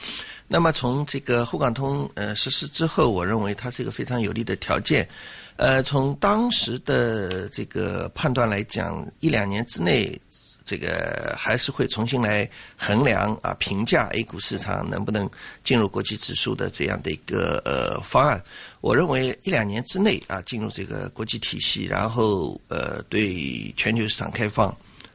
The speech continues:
这个可能性非常大。当然，这个确实也是对 A 股市场的一个极大的利好，因为按照指数化配置的话，它能够带来上万亿元的这个，呃，资金增量。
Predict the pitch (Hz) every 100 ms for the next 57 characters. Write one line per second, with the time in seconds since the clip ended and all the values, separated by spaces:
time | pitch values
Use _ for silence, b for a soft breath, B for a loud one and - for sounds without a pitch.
0 | - 123 120 101 - 95 110 110 110 127
1 | 113 107 95 - 127 143 135 170 147 -
2 | 143 - 113 B B B B - - -
3 | - - 123 - 147 - - - 101 90
4 | 101 101 - 117 135 107 107 98 - -
5 | - 127 127 120 117 113 - B B B
6 | - 110 120 143 143 - 170 120 - 104
7 | 110 98 - 101 107 113 117 98 101 -
8 | 113 127 113 113 107 95 98 - 101 -
9 | 101 95 B B B - - - - 120
10 | - 123 113 147 120